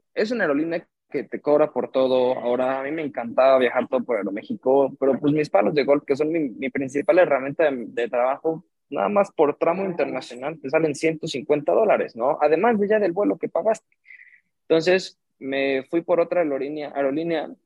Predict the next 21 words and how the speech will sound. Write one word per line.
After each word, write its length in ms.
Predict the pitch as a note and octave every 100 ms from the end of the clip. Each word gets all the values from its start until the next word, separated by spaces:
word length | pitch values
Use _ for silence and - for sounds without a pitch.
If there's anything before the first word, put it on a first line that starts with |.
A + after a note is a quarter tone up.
| _ _ _ _
Entonces, 540 | C#3+ C#3+ D#3 D#3 D#3+
mi 220 | D#3 C#3+ C3
tra-, 480 | C3+ C3+ C#3 C#3+
mi 160 | A2+ C3+
tra-, 280 | - B2+ G2+
mi 160 | C#3
trayecto 440 | C3+ C3+ D3+ D#3 E3
fue 340 | D3 C3+ B2 _ -
por, 220 | C3 A#2+ _ _
por 180 | C3 C3
seiscientos 500 | C3 C#3 F#3+ G3+ G#3+
dólares, 540 | F#3 F#3+ A3+ C#4 - _ -
fueron 400 | C3 B2+ A2 - _ _ _ _ _ _
<laughs> 460 | - - D#3 C#3 D3 - _ _ _ _ _ _ _ _ _ _ _ -
Puerto 340 | D3 C#3 C#3+
Vallarta, 680 | C3+ C#3 E3 F#3 - G#3 A3+
Dallas, 600 | C#3 D#3 E3 F3 G#3 F3+
Dallas, 380 | C#3+ D3 D#3+ E3
Miami, 520 | A#2+ B2+ C#3 D#3+ D3 -
Miami, 600 | A#2+ A#2+ B2 D3 D#3+ E3 _
Quito. 320 | - C#3 -